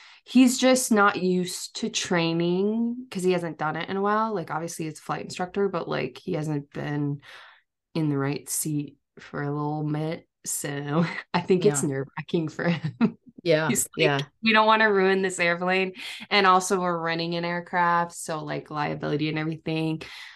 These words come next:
Speaker 1: Um, but I think he'll let me fly around a little more and let me do some more maneuvers and stuff, which will be good. Um, and obviously, I picked up some things from him just flying. I was watching him, and now that I know what he's doing, it's easier for me to s-, kind of,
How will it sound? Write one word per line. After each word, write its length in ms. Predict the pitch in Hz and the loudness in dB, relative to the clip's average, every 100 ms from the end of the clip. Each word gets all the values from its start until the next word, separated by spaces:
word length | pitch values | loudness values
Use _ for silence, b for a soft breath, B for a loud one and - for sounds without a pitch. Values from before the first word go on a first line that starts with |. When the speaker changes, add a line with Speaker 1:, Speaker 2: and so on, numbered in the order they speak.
| B | B
Speaker 1:
Um, 360 | - 156 156 - | 0 2 2 0
but 120 | 180 | 2
I 120 | 180 | 4
think 220 | 180 208 196 | 6 4 4
he'll 120 | 196 | 4
let 200 | 185 180 | 4 2
me 120 | 175 | 0
fly 280 | 170 165 160 | 0 0 2
around 240 | 156 156 | 0 -2
a 60 | 156 | -2
little 140 | 151 147 | -4 -4
more 160 | 147 | -2
and 120 | 143 147 | -2 -4
let 120 | 143 | -6
me 120 | 147 | -6
do 120 | 143 | -6
some 180 | 147 151 | -4 -2
more 320 | 147 147 139 - | 0 -2 -4 -6
maneuvers 560 | 160 147 131 127 - - | -4 -2 -4 -4 -6 -6
and 120 | - | -12
stuff, 340 | - - - | -10 -12 -10
which 180 | - - | -10 -8
will 120 | 170 - | -8 -6
be 160 | 78 | -6
good. 320 | - - - - B B B B | -8 -10 -12 -16 B B B B
Um, 600 | 175 165 156 - - 190 - _ _ - | 0 2 2 0 -6 -8 -12 _ _ 0
and 180 | 185 180 | 2 6
obviously, 600 | 175 180 180 180 180 160 | 6 6 4 2 0 0
I 140 | 151 | 2
picked 300 | 160 175 160 | 0 -6 -8
up 140 | 160 160 | -8 -6
some 200 | 160 151 | -4 -4
things 360 | 156 151 147 139 | -2 -2 -2 -2
from 240 | 151 151 | -4 -4
him 500 | 147 156 151 151 185 | -4 -2 -2 0 -2
just 240 | 185 202 - | 0 -2 0
flying. 260 | 208 208 | 0 2
I 60 | 185 | 0
was 120 | 151 | -2
watching 400 | 139 147 - 165 | -4 -4 -6 -8
him, 460 | 160 170 180 185 190 208 | -4 -2 -2 -4 -6 -8
and 80 | 160 | -6
now 140 | 151 143 | -4 -4
that 120 | 139 | -2
I 60 | |
know 180 | 143 147 | -2 -2
what 100 | 143 | -2
he's 180 | 139 143 | -4 -6
doing, 500 | - 156 143 139 143 | -6 -4 -2 -2 -4
it's 180 | 147 - | -6 -8
easier 280 | 151 143 139 | -6 -6 -8
for 120 | 156 | -8
me 140 | 147 | -10
to 80 | 135 | -8
s-, 140 | - | -12
kind 260 | - - | -12 -12
of, 80 | 156 | -10